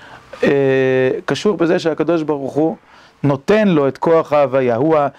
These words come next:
האיכות של ההוויה, הוא הרצון ההוויה, כן? אפשר לתאר את זה במילים שונות. היינו,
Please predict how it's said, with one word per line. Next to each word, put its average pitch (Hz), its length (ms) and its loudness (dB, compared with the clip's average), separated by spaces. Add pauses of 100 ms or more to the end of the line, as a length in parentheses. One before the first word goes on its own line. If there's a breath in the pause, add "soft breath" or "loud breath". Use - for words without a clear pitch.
(220 loud breath)
האיכות 220 340 -2
של 185 180 0
ההוויה, 135 500 0
הוא 120 160 -2
הרצון 180 480 0
ההוויה, 110 420 -2 (120)
כן? 123 160 -2
אפשר 120 180 -6
לתאר - 180 -6
את 123 60 -6
זה 127 120 0 (140)
במילים 139 360 -2
שונות. 120 400 -6 (880 loud breath)
היינו, 185 640 2